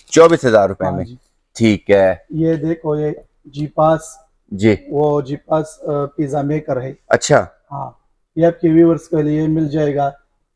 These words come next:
Speaker 2: दस हजार पाँच सौ में।
Speaker 1: दस हजार पाँच सौ में।
Speaker 2: हाँ।
Speaker 1: ठीक है, तो इसके बाद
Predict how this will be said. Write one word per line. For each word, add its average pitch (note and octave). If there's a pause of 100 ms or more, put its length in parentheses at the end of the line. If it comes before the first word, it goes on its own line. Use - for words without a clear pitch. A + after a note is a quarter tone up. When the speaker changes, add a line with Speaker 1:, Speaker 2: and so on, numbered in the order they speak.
Speaker 2:
दस E3+
हजार D3
पाँच C3+
सौ C#3
में। C3 (840)
Speaker 1:
दस C3+
हजार C3+
पाँच A#2
सौ G#2
में। F#2+
Speaker 2:
हाँ। - (380)
Speaker 1:
ठीक G#2+
है, G2 (300)
तो B2+
इसके C#3+
बाद D3